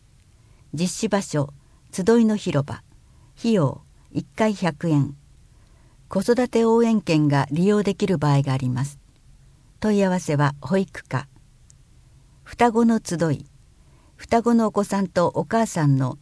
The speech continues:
情報交換や交流を行っています。実施場所、保健センター。費用、無料。問い合わせは保健センター。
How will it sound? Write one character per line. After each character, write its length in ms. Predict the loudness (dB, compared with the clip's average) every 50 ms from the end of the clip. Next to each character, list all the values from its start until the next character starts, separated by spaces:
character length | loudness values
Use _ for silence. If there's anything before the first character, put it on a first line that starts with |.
| -12 _ -4
情 260 | -2 0 2 2 2
報 200 | 2 0 0 0 0
交 120 | 0 -2
換 320 | 0 0 0 2 4 4
や 240 | 2 2 0 -4 -6 -10 -14 -6 -2
交 160 | 2 2 2
流 200 | 2 2 0 0
を 260 | 0 0 0 0 -2 -2
行 120 | 0 0
っ 180 | 2 2 0 0
て 160 | -2 -4 -4
い 80 | -2
ま 160 | -2 -2 -4 -6
す。 160 | -8 -12 -20 _ _ _ _ _ _ _ _ _ -20 _ _ _ _ -20 _ _ -8
実 160 | -4 -2 -2
施 200 | -2 -4 -4 -2
場 100 | -2 -2 -2
所、 280 | -2 -2 -4 -4 -4 -6 -10 -20 -20 _ _ _ _
保 120 | -8 -6
健 240 | -2 2 2 2 2
セ 160 | 2 0 0
ン 140 | 0 0 0
タ 120 | -2 -6 -8
ー。 800 | -8 -10 -12 -16 -20 _ -20 -20 -20 -20 -20 _ _ -20 -8
費 160 | -2 0 2
用、 300 | 2 2 2 0 -2 -6 -16 -20 -20 _ _ -8 -2
無 160 | 0 2 4
料。 340 | 4 4 4 2 2 -2 -4 -10 _ _ _ _ _ _ -20 -20 _ _ _ _ _
問 180 | 0 0 2 2
い 60 | 2
合 60 | 0
わ 80 | -2 -2
せ 160 | -4 -4 -4
は 220 | -2 -2 -2 -4 -6 -10
保 180 | -6 -2 -2 -2
健 240 | 0 2 0 0
セ 160 | 0 2 2 2
ン 80 | 2
タ 160 | 0 -2 -6
ー。 200 | -10 -10 -10 -14